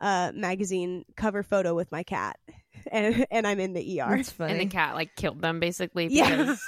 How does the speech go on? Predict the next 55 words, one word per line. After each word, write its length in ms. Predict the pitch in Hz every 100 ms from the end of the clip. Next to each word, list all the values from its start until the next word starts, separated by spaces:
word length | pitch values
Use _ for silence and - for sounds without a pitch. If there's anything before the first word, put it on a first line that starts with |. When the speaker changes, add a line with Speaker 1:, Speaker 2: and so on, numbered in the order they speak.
| -
Speaker 3:
yeah. 160 | - - - -
Speaker 2:
That's 380 | 220 220 214 -
Speaker 1:
<laughs> 120 | -
'Cause 140 | 339
it's, 140 | 285 202
like, 120 | 262
Speaker 2:
funny. 60 |
Speaker 1:
around 320 | 240 220 214 214
her 80 |
neck. 180 | 190 185
Speaker 3:
That's 180 | 185 190
hilarious. 320 | 170 87 78 -
Speaker 1:
But 80 |
anyways, 340 | 403 381 302 302 -
and 140 | 349 381 -
again, 320 | 302 330 277 - -
I, 360 | 208 202 202 - -
I'm 260 | 254 233 226
the 140 | 196 - -
biggest 320 | 214 240 214 -
Taylor 160 | 220
Swift 180 | 202 190
fan. 80 | 180
Speaker 3:
No, 100 | 202
we 120 | 233
know 120 | 202
Speaker 1:
Love, 40 | 220 220 160 156
Speaker 3:
that. 160 | 156 -
We 160 | - 185
Speaker 1:
you 140 | 240
know 80 | 269
what 80 | 214
I 40 | 202
Speaker 3:
know, 60 |
Speaker 1:
mean? 160 | 190 240
Speaker 3:
yeah. 260 | 349 175 165 -
Speaker 1:
But 80 | 285
I 120 | 294
just, 260 | 285 294 - -
I, 220 | 226 233 -
she 320 | 226 - 277
is, 240 | 294 254 - -
she's 280 | - 247
a 40 | 233
mastermind. 720 | 220 240 - 349 320 269 220 -
She 180 | -
literally 400 | 269 277 302 320
has 140 | 294 277
said 220 | 311 311
that. 180 | 262 -
She 220 | - 254 294
cal-, 140 | 285 277
Speaker 2:
Mm. 80 |
Speaker 1:
she 120 | 269 277
calculates 460 | 240 240 247 247